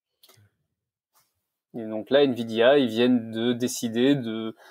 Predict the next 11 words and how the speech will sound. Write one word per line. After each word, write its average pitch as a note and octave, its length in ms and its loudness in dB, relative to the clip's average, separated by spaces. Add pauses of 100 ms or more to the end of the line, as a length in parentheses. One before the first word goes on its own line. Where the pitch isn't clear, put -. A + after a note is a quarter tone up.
(180)
d'ouvrir C3+ 340 4
l'accès C3 340 4
à C#3 40 6
la B2 100 4
Virtu A2+ 440 -4
pour B2 140 -2
leur A2 120 -2
carte - 180 -8
graphique, - 340 -16
quoi. - 160 -18 (1120)
Enfin, A2+ 140 0